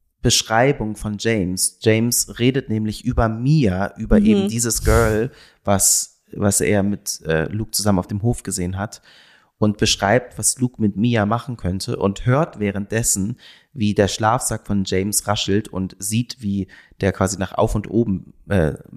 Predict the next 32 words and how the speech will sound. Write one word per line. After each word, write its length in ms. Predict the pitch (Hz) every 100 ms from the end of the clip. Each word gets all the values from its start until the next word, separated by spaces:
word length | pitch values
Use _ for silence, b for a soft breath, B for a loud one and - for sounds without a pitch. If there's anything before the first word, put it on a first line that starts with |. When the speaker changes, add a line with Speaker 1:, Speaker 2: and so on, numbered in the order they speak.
| - -
Speaker 1:
ra-, 220 | 87 95
rauf 180 | 101 104
und 100 | 110
runter 240 | 113 120
sich 200 | 98 -
bewegt. 420 | 98 90 92 - - B B B B
Und 400 | 101 101 - - _ _ _
James, 680 | - 110 113 110 - - _ _ _ _ -
äh, 120 | 104
Luke 280 | 117 117 -
holt 160 | 123
sich 400 | 120 - - _
dabei 340 | - 95 101 90
einen 100 | 101
runter. 600 | 104 104 92 87 - _ - B B -
Speaker 2:
Und 200 | 208 196
dann 200 | 208 208
sagt 280 | 208 208 220
er 140 | 196
aber, 300 | 196 190 -
und 160 | 196 214
das 200 | 226 -
war 120 | 190
für 140 | -
mich 200 | 196 208
so 100 | -
der 140 | 180 175
Knackpunkt 540 | - 196 - 190 180
auch 140 | 156 -
an 180 | - 180
der 140 | 180
Szene 640 | - 196 190 185 185 254